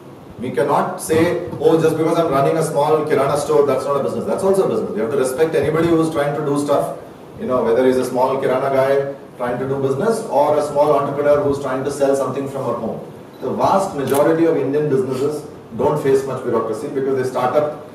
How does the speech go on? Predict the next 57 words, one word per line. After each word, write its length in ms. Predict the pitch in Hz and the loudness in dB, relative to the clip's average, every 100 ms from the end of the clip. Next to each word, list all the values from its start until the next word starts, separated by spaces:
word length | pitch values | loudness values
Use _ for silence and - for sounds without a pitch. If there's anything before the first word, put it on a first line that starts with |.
| - | -6
without 300 | 123 147 147 | 2 2 2
even 180 | 156 147 | 0 0
knowing 240 | 139 151 | 0 0
what 240 | 135 135 131 | 0 -2 -2
laws 240 | 127 131 | -2 -2
they 60 | 127 | -2
have 160 | 117 | -4
to 60 | - | -6
follow. 240 | - 113 - | -4 -2 -4
It's 100 | - | -6
a 40 | |
fact. 360 | - - - - - - - - - - - - - - - - - 110 | -4 -4 -4 -10 -16 -20 -20 -20 -20 -20 -20 -20 -20 -20 -20 -20 -14 -2
They 140 | 120 | 0
are 80 | - | 2
not 180 | 131 - | 0 0
part 160 | 127 | 0
of 40 | 123 | -2
the 100 | - | -2
survey. 260 | 113 - - - - - - - | -4 -4 -8 -14 -20 -20 -20 -10
Nobody 260 | 127 139 147 | -4 0 4
goes 200 | 151 151 | 4 2
to 80 | 156 | 2
kirana 300 | 139 139 143 | 2 2 2
guy 160 | 151 | 2
and 100 | 147 | 2
say, 420 | 147 151 147 - - | 0 0 0 -2 -6
"Can 100 | - | -6
you 100 | 151 151 | -2 2
tell 140 | 143 | 2
me 100 | 160 | 4
how 220 | 151 147 | 4 4
easy 240 | 147 139 143 | 4 2 2
was 180 | 139 135 | 4 2
it 100 | - | 0
for, 160 | 139 131 | -2 -4
to 80 | |
start 300 | 131 160 - | -4 -2 -2
a 60 | 135 | -2
kirana 340 | 127 120 - | 0 -2 -2
guy?" 120 | - - | -4 -4
If 80 | |
it 140 | - - | -6 -6
is 120 | 113 | -8
included 420 | 127 147 160 165 | -6 -2 0 2
in 140 | 156 147 | 0 2
the 340 | 143 135 - - | 2 0 -6 -6
survey, 340 | 135 135 165 | -2 0 0
there 120 | 151 135 | 2 2
would, 160 | 135 | 0
there 120 | 131 | -2
would 160 | 131 131 | -4 -4
be 40 | |
nothing. 300 | 127 127 110 | -4 -6 -6
No, 80 | 139 | -6
I 120 | - - | -6 -8
just, 180 | - - - | -10 -16 -8
I 100 | 117 | -2